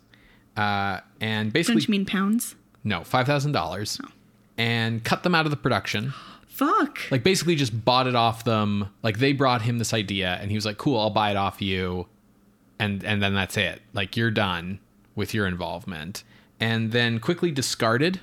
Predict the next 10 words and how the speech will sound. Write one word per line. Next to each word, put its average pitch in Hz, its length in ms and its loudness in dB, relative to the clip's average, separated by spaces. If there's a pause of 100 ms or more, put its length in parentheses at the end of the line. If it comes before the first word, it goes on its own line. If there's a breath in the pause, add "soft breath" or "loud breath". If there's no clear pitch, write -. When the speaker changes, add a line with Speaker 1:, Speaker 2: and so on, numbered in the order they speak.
(300)
Speaker 1:
their 110 160 2
entire 107 560 0
original 104 380 0
concept 107 600 -2 (440 soft breath)
because 113 720 0 (180)
Universal 139 560 2
International 131 760 0 (440)
was 107 300 0
highly 196 400 2
litigious 98 720 -2